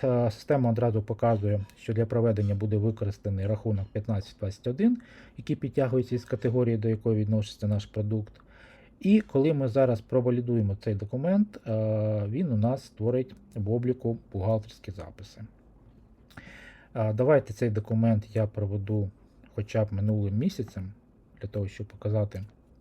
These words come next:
там більш коректно, а, далі те, що у нас буде відбуватися в системі. Так, четвертого березня, хай буде у нас придбаний цей ноутбук.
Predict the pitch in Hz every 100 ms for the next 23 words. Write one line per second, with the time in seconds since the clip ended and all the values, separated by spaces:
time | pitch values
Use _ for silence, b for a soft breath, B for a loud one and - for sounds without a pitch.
0 | - 95 92 98 101 113 - - 113 117
1 | 110 104 - 110 104 - 95 107 - B
2 | B B B B B B B - 110 107
3 | 104 117 107 101 - - 113 - 107 107
4 | 107 107 104 107 113 107 107 107 - 127
5 | 226 196 147 123 _ _ _ _ _ -
6 | - - - _ _ _ - - _ -
7 | - _ B B B B B - 110 -
8 | - - 131 117 120 120 185 196 170 156
9 | 147 - - - - - - - 131 123
10 | 123 117 117 113 107 - - 120 113 110
11 | 107 104 107 107 107 107 107 110